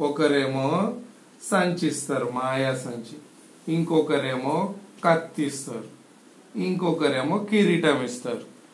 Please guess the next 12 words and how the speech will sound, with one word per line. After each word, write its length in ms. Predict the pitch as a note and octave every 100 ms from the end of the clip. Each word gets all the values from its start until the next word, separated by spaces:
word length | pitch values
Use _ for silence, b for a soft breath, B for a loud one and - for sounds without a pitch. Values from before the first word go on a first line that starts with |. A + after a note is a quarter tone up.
| B B -
ఇక 80 | G3+
వాళ్ళ 420 | F3+ E3+ E3 D#3+
కిరీటాలు 560 | D#3 D#3 C3+ C3 C#3+ E3+
వాళ్ళకి 460 | F#3+ E3 D3 F#3
ఇచ్చేస్తారు 580 | E3+ - C#3 C3+ - B2
వీళ్ళు 260 | A#2+ A2+ A2 - - - - -
ఆ 80 | D3+
మూడు 440 | D3+ D#3 D3+ D3
వస్తువులు 520 | C#3 B2+ B2 D#3+ D3+ E3+
తీసుకొని. 540 | D3+ - - B2+ A2 - - - - - - - - - - - - - - - -
<coughs> 760 | - - - - F#3+ A#3+ -
సారీ. 300 | - A#2+ A2